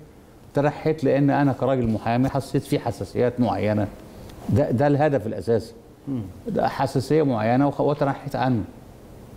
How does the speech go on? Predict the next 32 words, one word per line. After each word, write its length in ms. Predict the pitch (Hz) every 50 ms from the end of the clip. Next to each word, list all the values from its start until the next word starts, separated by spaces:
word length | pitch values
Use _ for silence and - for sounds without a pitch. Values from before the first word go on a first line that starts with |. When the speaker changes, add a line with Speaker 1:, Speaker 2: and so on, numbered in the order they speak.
| - -
Speaker 1:
و-، 40 | 123
و-، 40 |
و-، 540 | 139 147 139 139 151 160 156 151 147 147 147
و- 40 | 147
Speaker 2:
تنحيت 360 | 156 156 143 - - 190 175
عنه 200 | 160 175 185 180
من 100 | 165 151
حيث 200 | - 202 - -
المبدأ 300 | 165 175 202 202 180 208
ولا 500 | 175 165 160 160 165 165 165 - - 156 -
قراءتك 520 | - 170 175 196 180 165 - 170 170 -
للقانون 600 | 165 151 147 147 139 147 160 160 165 185 202 202
لم 100 | 180 180 196 -
Speaker 1:
لا، 260 | - - - 151 151
لا، 220 | 147 156 156 147 135
ده 120 | 131 147
من، 60 | -
Speaker 2:
تقنعك؟ 220 | 143 143 151 - 147
Speaker 1:
من 160 | 147 139 131
حيث 380 | - - 165 175 165 - -
أن، 200 | - 135 135 131
أن 280 | 131 131 127 131 139 139
هذا 360 | 131 120 139 147 147 131 127
ال-، 720 | 120 117 98 107 101 - - 104 98 - - 117 120 117 -
ال-، 360 | 127 123 - - - - 110
الق-، 340 | 98 - - 120 - - -
ال-، 180 | 110 107 - -
القانون، 640 | 107 101 - - 113 110 113 117 113 107 90 76 - - - - - - - - - - - - - - - - - - - -
آه، 160 | - - - -
بتجمعني 760 | 104 113 107 131 127 113 110 117 143 147 127 117 120 113 104
بأطرافه 800 | 98 92 120 110 123 110 - - 120 131 131 127 110 - 87 - - - - - - - -
علاقات، 720 | 95 98 113 113 113 104 - 127 131 135 131 131 - -